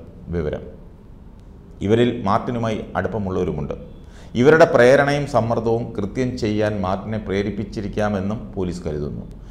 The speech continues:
മാർട്ടിൻ്റെ മൊബൈൽ ഫോൺ ഫോറൻസിക് പരിശോധനയ്ക്ക് നൽകിയിട്ടുണ്ട്. ഇയാളുടെ സോഷ്യൽ മീഡിയ അക്കൗണ്ടുകൾ വിശദമായി പരിശോധിക്കും. സ്ഫോടനത്തിൻ്റെ ഉത്തരവാദിത്തം തന്നിൽ മാത്രം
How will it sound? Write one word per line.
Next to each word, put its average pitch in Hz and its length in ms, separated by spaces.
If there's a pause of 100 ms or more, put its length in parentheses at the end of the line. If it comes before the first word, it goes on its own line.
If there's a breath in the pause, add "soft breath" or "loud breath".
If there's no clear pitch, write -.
(240 loud breath)
മാർട്ടിൻ്റെ 110 460
മൊബൈൽ 107 340
ഫോൺ 107 180 (220)
ഫോറൻസിക് 107 560
പരിശോധനയ്ക്ക് 98 640
നൽകിയിട്ടുണ്ട്. 71 460 (540 loud breath)
ഇയാളുടെ 156 360
സോഷ്യൽ 143 340
മീഡിയ 139 220 (260)
അക്കൗണ്ടുകൾ 107 480 (440 loud breath)
വിശദമായി 120 640
പരിശോധിക്കും. 76 520 (220)
സ്ഫോടനത്തിൻ്റെ 147 680
ഉത്തരവാദിത്തം 139 680
തന്നിൽ 135 320
മാത്രം 139 300